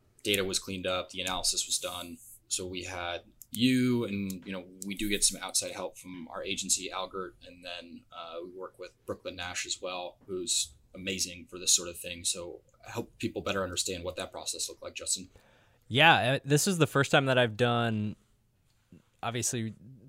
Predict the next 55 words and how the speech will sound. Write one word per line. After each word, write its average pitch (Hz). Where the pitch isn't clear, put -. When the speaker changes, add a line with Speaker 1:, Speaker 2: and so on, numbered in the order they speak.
Speaker 2:
the 120
report 117
here 117
at 80
Metadata, 104
but 98
also, 107
like, 107
really 113
had 101
to 101
kind 101
of 90
piece 117
all 107
of 101
those 101
things 113
together 107
and, 104
and 101
make 101
sure 110
it 98
all 98
worked. 110
The 117
biggest 165
thing, 131
I 110
mean, 107
you, 117
you 120
were 113
talking 117
about 104
the 92
analysis. 90
That 135
was 147
the 113
biggest 92
thing, 92
is 82
just 98
making 107
sure 107
the 92
analysis 110
is 104
done 110
and 85
set, -
because 101
even, 143